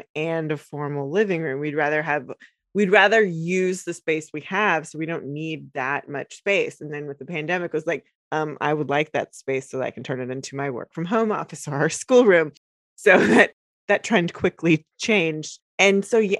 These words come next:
it's part of that where it's just like, not everybody wants a McMansion. Not everybody wants crazy fine furnishings and whatnot.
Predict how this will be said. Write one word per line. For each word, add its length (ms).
it's 260
part 300
of 260
that 340
where 120
it's 100
just 160
like, 160
not 400
everybody 920
wants 680
a 60
McMansion. 920
Not 220
everybody 520
wants 960
crazy 920
fine 420
furnishings 880
and 180
whatnot. 500